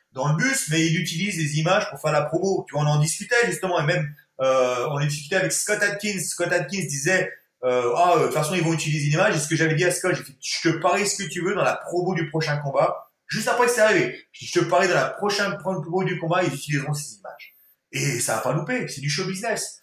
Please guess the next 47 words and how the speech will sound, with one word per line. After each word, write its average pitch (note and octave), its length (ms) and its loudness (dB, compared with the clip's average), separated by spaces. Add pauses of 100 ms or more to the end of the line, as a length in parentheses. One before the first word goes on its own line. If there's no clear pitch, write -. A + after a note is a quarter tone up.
(200)
Après, F3 460 6
euh, C#3+ 320 8
ce - 140 -4
que, D#3+ 100 2
euh, D3 460 8
Khabib D#3 360 2
a C#3+ 140 2
fait, F#3+ 300 2 (240)
c'est - 300 -4
pas A#2 280 2
pire C#3+ 180 0
ce - 140 -6
que G#2+ 260 -10 (140)
Connor B2+ 460 2
a - 80 4
fait B2 220 -2
maintes B2+ 300 0
et A#2 60 -4
maintes C3+ 240 -2
fois. F3 340 2 (260)
Euh, G#2 160 -4
voilà, D#3 280 4
s'ils C#3+ 220 -2
veulent C#3 180 0
pas D#3 200 6
vraiment D3 260 4
de C#3+ 60 -2
débordement, C3+ 540 0
il D#3+ 100 0
faut - 140 -14
qu'ils A#2 300 -10
arrêtent C#3+ 320 4
à A2+ 100 0
un A#2+ 80 -2
moment B2 140 -2
ou B2 40 2
à A#2 120 0
un C3+ 40 -4
autre, D#3+ 180 2
ils - 60 -16
disent, « B2+ 220 -10
Eh, C#3+ 60 2
les C#3+ 100 -2
copains, C#3+ 380 0
c'est A2+ 160 -8
fini C#3 280 -6
là. - 220 -8